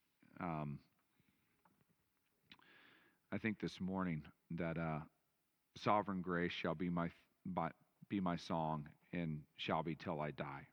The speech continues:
right? It's, it's salvation is always of the Lord. So therefore, he gets all of the glory,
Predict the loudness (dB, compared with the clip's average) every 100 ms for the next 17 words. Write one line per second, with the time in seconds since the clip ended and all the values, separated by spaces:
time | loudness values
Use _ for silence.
0 | -6 -4 -2 -2 -4 -4 -6 -14 -16 -20
1 | -20 _ _ -2 -2 -2 -12 -14 _ -4
2 | 2 2 2 2 2 2 0 0 -2 -4
3 | -2 -2 -4 -14 -18 _ _ _ 2 4
4 | 4 2 2 0 -6 -14 _ -4 -2 -4
5 | -4 -6 -8 -14 _ _ -20 -20 -20 -20
6 | _ -6 0 2 2 0 0 -2 -2 -2
7 | 2 0 0 -4 -2 0 -2 -4 -4 -4
8 | -2 -2 -4